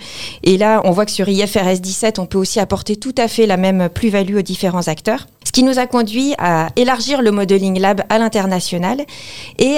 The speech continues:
à travailler avec, euh, l'entité, euh, Product and Technology. Donc ça, ça a été un,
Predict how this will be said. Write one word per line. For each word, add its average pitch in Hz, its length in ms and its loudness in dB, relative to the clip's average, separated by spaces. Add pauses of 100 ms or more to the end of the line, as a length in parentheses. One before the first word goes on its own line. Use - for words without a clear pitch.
à 220 80 2
travailler 220 440 2
avec, 226 380 0
euh, 208 180 2
l'entité, 214 560 2
euh, 180 120 2
Product 233 420 -2
and 196 100 0
Technology. 202 580 0 (440)
Donc 190 100 2
ça, 233 140 2
ça 220 120 0
a 196 40 2
été 202 320 2
un, 165 340 2